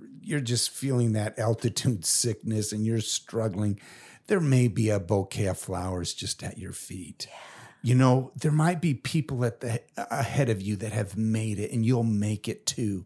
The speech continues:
Speaker 2: Yeah.
Speaker 1: There may be a voice behind you just encouraging, "Don't quit, don't stop. Just smell the fragrance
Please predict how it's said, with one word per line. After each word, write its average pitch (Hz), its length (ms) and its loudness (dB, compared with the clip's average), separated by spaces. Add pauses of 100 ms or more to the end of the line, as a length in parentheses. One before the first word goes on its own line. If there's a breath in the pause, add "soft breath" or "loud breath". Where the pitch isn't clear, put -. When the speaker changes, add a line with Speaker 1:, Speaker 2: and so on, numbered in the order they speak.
(140)
Speaker 2:
Yeah. 202 220 0
Speaker 1:
There 156 120 6
may 165 300 8
be 151 180 4
a 147 60 6
voice 123 420 4
behind 113 720 -2
you 104 200 -2
just - 280 -4
encouraging, 107 1000 -2
"Don't 160 380 -2
quit, - 420 -4
don't 117 260 -2
stop. - 600 -4 (340 loud breath)
Just 139 220 2 (120)
smell 139 440 2
the 135 120 2
fragrance 123 1000 0